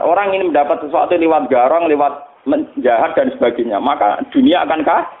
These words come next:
kacau. Dan tugas seorang rasul adalah ngakui proses fitrah, proses kultur manusia yang sudah benar, yaitu ingin memiliki sesuatu lewat tran-, lewat transaksi. Karena ini menjadi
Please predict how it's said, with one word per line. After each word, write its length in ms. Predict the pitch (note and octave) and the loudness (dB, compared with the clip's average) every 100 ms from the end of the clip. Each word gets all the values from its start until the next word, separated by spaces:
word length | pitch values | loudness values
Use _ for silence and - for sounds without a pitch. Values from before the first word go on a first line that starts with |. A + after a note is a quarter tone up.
| _ - | _ -18
kacau. 320 | - - - - _ _ _ - _ - | -18 -18 -20 -20 _ _ _ -20 _ 0
Dan 240 | E3 E3 | 0 2
tugas 320 | C4 B3+ A#3 - | 0 2 0 0
seorang 320 | F#3 F#3+ F#3 | 0 2 2
rasul 320 | F3 C#3+ - A3+ | 2 0 2 0
adalah 320 | G3 F#3+ F3+ F#3+ | 0 0 0 2
ngakui 480 | F#3 F#3+ F#3 F3 A3 | 0 -2 -2 0 0
proses 480 | A3 F#3+ F3+ F#3 F3+ - - - _ _ _ | 0 0 0 -2 -4 -10 -20 -20 _ _ _
fitrah, 400 | G3 G3 F#3 B2 - | -2 -2 -4 -4 -2
proses 320 | F3+ E3+ F3+ F3 | -2 0 -4 -2
kultur 320 | F3+ E3+ F#3 | 0 2 0
manusia 480 | F3 E3+ E3+ G3 A3 | 0 0 0 0 -2
yang 40 | G3 | -2
sudah 160 | F3+ D3+ | -2 -2
benar, 320 | D3 C#3 - - _ _ - | 0 -2 -2 -10 _ _ 0
yaitu 240 | C3 C3+ F#3 | 0 2 0
ingin 160 | E3+ D#3 | 2 0
memiliki 400 | D3+ D3 D3+ C#3 | 2 0 -2 -6
sesuatu 400 | C3+ C3+ D3 E3 | -2 -2 0 0
lewat 240 | C#3+ D3 | 0 0
tran-, 300 | E3 F4 D#4 - - - - - - - | -4 -4 -8 -12 -20 -20 -20 -20 -20 -6
lewat 160 | D#3+ D#3 | -2 -2
transaksi. 480 | C#3 B2+ - - - _ _ _ _ _ _ _ _ _ _ _ _ _ _ _ _ _ _ - | -2 -4 -6 -10 -20 _ _ _ _ _ _ _ _ _ _ _ _ _ _ _ _ _ _ -6
Karena 240 | F#3 G3+ B3 | -4 -2 2
ini 80 | C#4 | 2
menjadi 400 | C4 F3+ - | 4 2 0